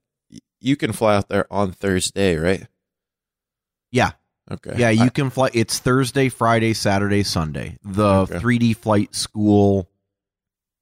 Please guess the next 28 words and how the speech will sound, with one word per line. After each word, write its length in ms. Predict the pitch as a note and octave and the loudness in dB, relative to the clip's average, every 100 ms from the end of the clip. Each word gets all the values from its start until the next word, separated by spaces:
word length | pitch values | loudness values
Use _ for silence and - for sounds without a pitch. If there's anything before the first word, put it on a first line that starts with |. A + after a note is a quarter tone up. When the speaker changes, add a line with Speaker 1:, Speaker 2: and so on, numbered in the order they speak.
| - | -2
Speaker 2:
is 800 | G#2+ G#2+ G#2 F#2+ F#2 - - - - - | 2 2 2 0 -4 -4 -6 -8 -16 -8
Tuesday, 500 | - C#3 A#2+ A#2+ G#2+ | 0 2 2 2 2
Wednesday. 760 | G2 F#2 F#2+ F#2 E2+ - - _ _ F2+ | 2 0 -2 -2 -6 -10 -18 _ _ -12
Speaker 1:
Okay. 320 | F2+ E2+ D#2+ _ _ _ _ _ _ - | -12 -10 -12 _ _ _ _ _ _ -8
Man, 160 | A2+ F2+ | -2 2
I 100 | B2+ | 2
don't 140 | C3+ | 4
know. 120 | B2 | 4
With, 220 | G#2+ - | 2 0
with 200 | - A2 | -4 -2
how 140 | C3 C3+ | 0 0
crazy 380 | - C3 A#2+ B2+ | 2 0 2 0
work's 300 | A2+ A#2 - | 0 -2 -4
been 280 | A2+ A2 | -2 0
and 140 | G#2 F#2 | 0 0
just 340 | F#2+ - - D#2+ | 0 0 -2 -4
next 400 | G#2 B2 - G#2+ | -2 0 0 0
week 240 | A2+ - | 0 0
is, 160 | F#2 F#2+ | -2 -2
like, 160 | F#2 | -2
finally 500 | - G2 G2 G2 G2 | -4 -2 0 0 0
I 80 | F2 | 0
get 220 | F2+ G2+ | 0 -2
my 100 | G2 | 0
relief 480 | F2+ F2+ E2+ F#2 - | 0 0 0 -4 -4
at 180 | D#2 A#1+ | -8 -4
work. 300 | E2+ E2 - | -4 -4 -6
Another 400 | E2+ F2 E2 | -6 -4 -4